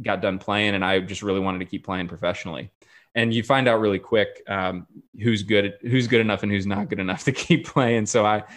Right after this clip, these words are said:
I worked out for some teams in Canada and never made it, and realized that it was, you know, it was probably the end of the road for me with football. And, um, but, but such a great experience. And I, and I honestly thought nothing could replace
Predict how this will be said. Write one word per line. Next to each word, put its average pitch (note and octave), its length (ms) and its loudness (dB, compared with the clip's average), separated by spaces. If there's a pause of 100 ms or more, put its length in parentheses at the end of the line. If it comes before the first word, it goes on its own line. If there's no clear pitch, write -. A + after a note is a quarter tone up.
(260)
I B2+ 80 6
worked B2+ 240 6
out A#2+ 180 4
for A#2 60 -8
some A2 160 -2
teams A2+ 300 0
in G2+ 120 -4
Canada B2 440 2
and A2 120 2
never G#2 220 2
made G2+ 260 2
it, G2 160 2
and F#2+ 80 -6
realized F#2+ 460 -2
that F2+ 80 -6
it F#2 80 -6
was, F#2 180 -12
you G2+ 100 -8
know, F#2 120 -4
it F#2 40 -2
was G2 120 -6
probably G2+ 320 0
the G2 120 -2
end F#2+ 140 -2
of - 40 -6
the F2+ 80 -6
road G2 220 0
for - 120 -10
me G#2 120 -2
with F#2+ 140 -4
football. G#2+ 480 0
And, F2 140 -2 (480)
um, G2 480 0
but, G#2 360 2
but G2+ 160 2
such - 220 2
a A2+ 60 -4
great G2+ 180 4
experience. G#2+ 440 -2
And A2+ 80 -2
I, - 60 -4
and A#2 120 0
I A2 60 2
honestly C#3 280 0
thought G#2 240 2
nothing G#2 320 -2
could F#2 140 -4
replace F2 640 -6